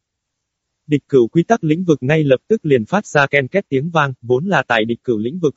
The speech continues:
phía dưới sắc mặt cũng thay đổi hơn mười tên bước thứ tư lập ngôn thánh nhân cũng là than dài một hơi, không chút lựa chọn thừa cơ tế ra pháp bảo. Có vạn tộc thánh thành thành chủ ở phía trước ngăn chờ địch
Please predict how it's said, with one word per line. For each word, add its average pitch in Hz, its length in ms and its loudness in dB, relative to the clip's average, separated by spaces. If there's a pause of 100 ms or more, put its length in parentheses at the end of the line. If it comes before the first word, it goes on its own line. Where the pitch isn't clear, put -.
phía 135 160 -2
dưới 151 240 -2
sắc - 240 -4
mặt 139 220 -2
cũng 143 160 -4
thay 175 180 0
đổi 113 220 2
hơn 147 240 0
mười 131 200 4
tên 139 220 2
bước 202 160 0
thứ 165 200 0
tư 160 140 4
lập 131 200 4
ngôn 139 240 0
thánh 143 220 -4
nhân 151 220 2
cũng 151 180 -2
là 156 140 0
than 143 220 -4
dài 113 260 0
một 110 180 -4
hơi, 135 300 -2 (100)
không 147 240 -6
chút 208 180 -4
lựa 135 240 0
chọn 120 240 -2
thừa 120 160 0
cơ 147 200 -2
tế 131 220 0 (100)
ra 147 100 2
pháp 202 200 -4
bảo. 92 360 -2 (1080)
Có 160 200 0
vạn 127 220 2
tộc 123 200 0
thánh 139 180 -6
thành 139 220 -4
thành 117 220 -6
chủ 113 200 -4
ở 110 240 -4
phía 143 180 -2
trước 220 200 0
ngăn 165 240 0
chờ 123 180 2
địch 113 140 -2